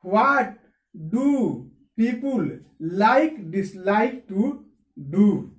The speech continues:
कुछ लोग का कुछ और पसंद होता है,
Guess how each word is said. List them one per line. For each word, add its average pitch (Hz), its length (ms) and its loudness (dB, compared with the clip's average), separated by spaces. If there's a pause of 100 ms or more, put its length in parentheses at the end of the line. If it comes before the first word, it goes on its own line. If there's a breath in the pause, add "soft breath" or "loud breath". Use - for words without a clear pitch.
(3750)
कुछ 254 220 -4
लोग 262 300 4 (1160)
का 202 200 2
कुछ - 320 -6 (160)
और 220 300 4
पसंद 240 360 0
होता 233 320 0
है, 240 200 0